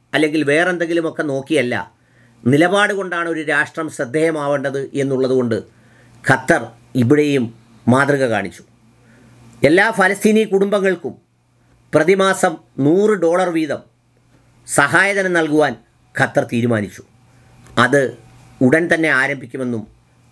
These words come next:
ഖത്തറിൽ രാജാവ് പ്രഖ്യാപിച്ചു. അങ്ങനെ ലഭിക്കുന്നതോടെ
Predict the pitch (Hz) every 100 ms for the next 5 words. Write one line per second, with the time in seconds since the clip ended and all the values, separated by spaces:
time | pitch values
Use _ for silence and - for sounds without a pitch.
0 | - 123 156 135 123 120 123 123 117 107
1 | - 101 90 - _ _ _ _ _ _
2 | - 139 175 220 202 190 208 240 233 214
3 | 170 95